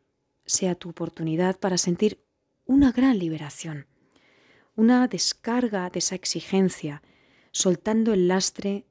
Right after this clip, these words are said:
de una imposible perfección y dando paso, y esto sí que solo tú puedes hacerlo,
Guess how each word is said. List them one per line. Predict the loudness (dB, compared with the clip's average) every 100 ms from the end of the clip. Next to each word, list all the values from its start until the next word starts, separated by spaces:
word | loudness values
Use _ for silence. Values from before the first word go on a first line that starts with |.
| _
de | -8 -2 -2 -2 -8 _ -4
una | 2 4
imposible | 2 0 0 6 6 4
perfección | -6 -14 -10 -4 -4 -4 _ _ _ _ _ _ _ _ _
y | 0 4
dando | 4 4
paso, | 2 0 0 -2
y | -4
esto | -6 -6
sí | -6
que | -4 -2
solo | -2 -2 -4
tú | -6 _ -6 -6
puedes | -4 -4 -4 -6
hacerlo, | -4 -2 0 -2